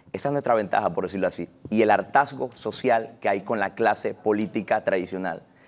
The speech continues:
Estoy seguro que no es solamente en Chiriquí. El panameño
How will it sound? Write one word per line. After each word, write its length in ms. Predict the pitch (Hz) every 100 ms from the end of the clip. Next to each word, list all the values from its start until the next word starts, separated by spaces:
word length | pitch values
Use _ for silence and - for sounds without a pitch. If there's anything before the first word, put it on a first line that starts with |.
| _
Estoy 220 | - 135
seguro 280 | 123 131 135
que 120 | 127
no 80 | 117
es 80 | 113
solamente 400 | 123 117 113 120
en 60 |
Chiriquí. 500 | 104 98 98 104 92 -
El 160 | 123
panameño 800 | 101 123 104 101 131 151 156 156